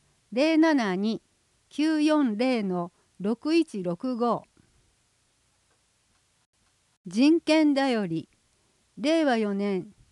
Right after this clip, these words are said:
二千二十二年二月一日、第八十八号、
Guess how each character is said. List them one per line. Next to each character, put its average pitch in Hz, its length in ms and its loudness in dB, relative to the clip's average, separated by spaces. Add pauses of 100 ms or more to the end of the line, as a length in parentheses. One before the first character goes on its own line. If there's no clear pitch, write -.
(120)
二 220 120 -4
千 302 360 0
二 269 140 0
十 247 240 -6
二 202 160 -4
年 180 320 -4 (480)
二 294 160 2
月 302 260 0 (160)
一 262 160 -4
日、 247 460 -6 (480)
第 233 460 0
八 233 340 -6
十 302 260 0
八 277 340 -4
号、 196 340 -2